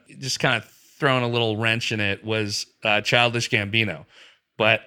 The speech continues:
I, it wasn't the album, the whole album itself wasn't my favorite, but there, there were some good songs that he, he's made, but I couldn't pick an album for that.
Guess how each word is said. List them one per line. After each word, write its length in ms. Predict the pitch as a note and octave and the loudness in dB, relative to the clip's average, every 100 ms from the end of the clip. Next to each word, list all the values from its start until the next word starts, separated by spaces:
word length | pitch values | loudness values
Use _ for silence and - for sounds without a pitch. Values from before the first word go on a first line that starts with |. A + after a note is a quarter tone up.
| - | 2
I, 80 | |
it 200 | E3+ F3+ | 6 6
wasn't 340 | E3 F#3 F3+ F3 | 6 4 2 2
the 180 | E3+ - | 0 4
album, 480 | E3+ F#3 F#3 F3+ D3+ | 4 6 2 0 0
the 80 | C#3+ | -2
whole 280 | - F#3 F3+ | 0 2 4
album 340 | D#3+ D#3 D3 | 4 2 0
itself 440 | B2 - C3+ A#2+ | -2 2 2 0
wasn't 400 | B2+ A#2+ A2+ G#2+ - _ _ _ | 0 -2 0 -4 -8 _ _ _
my 180 | A#2 G#2+ | -2 -2
favorite, 560 | - A2 A2 C#3 D3+ - | 2 2 4 2 0 0
but 260 | A2 G#2 - _ _ _ - | 0 0 -6 _ _ _ 0
there, 180 | D#3+ C#3+ | 0 2
there 100 | D3+ | 2
were 80 | D#3 | 2
some 200 | D3 B2 | 0 0
good 180 | A#2 G#2 | -2 -2
songs 360 | G#2 F#2+ G2+ | -4 -4 -6
that 140 | G2+ - | -8 -8
he, 200 | G#2+ F#2 | -8 -8
he's 300 | - G2 G#2 | -6 -6 -6
made, 240 | D#2+ D#2+ | -10 -10
but 120 | G#2+ - | -8 -6
I 60 | |
couldn't 240 | B2 D3 B2 | -2 -2 2
pick 180 | A#2 | 0
an 80 | G2+ | 0
album 300 | F2 E2+ E2+ | -6 -8 -12
for 120 | G2 | -18
that. 180 | - - | -20 -20